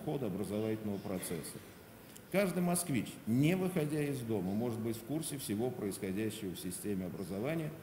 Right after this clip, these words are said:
благодаря открытости еженедельных селекторов и пресс-конференций, как в режиме онлайн, так и в записи,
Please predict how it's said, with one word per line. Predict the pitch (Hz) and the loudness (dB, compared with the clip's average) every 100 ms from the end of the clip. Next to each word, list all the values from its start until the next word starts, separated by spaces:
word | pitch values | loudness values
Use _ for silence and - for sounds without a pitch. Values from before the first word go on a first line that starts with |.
| - - - | -14 -8 0
благодаря | 113 127 131 139 | 4 6 6 4
открытости | - 160 156 - - - 165 - - - | 4 2 2 2 -2 -2 -4 -6 -10 -2
еженедельных | 117 139 156 151 185 131 98 | 2 4 4 4 4 2 0
селекторов | - 107 127 127 113 107 - - - - | 0 2 2 0 -4 -6 -8 -14 -14 0
и | 139 | 2
пресс-конференций, | 170 190 185 131 110 110 113 143 131 104 120 | 6 6 6 2 2 4 4 2 -2 -4 -2
как | 151 127 | -2 0
в | |
режиме | 127 113 117 110 | 0 0 2 2
онлайн, | 113 117 139 139 | 2 2 2 0
так | 92 82 | -2 -2
и | 82 | -4
в | 80 | 0
записи, | 123 127 - - | 0 -2 -4 -8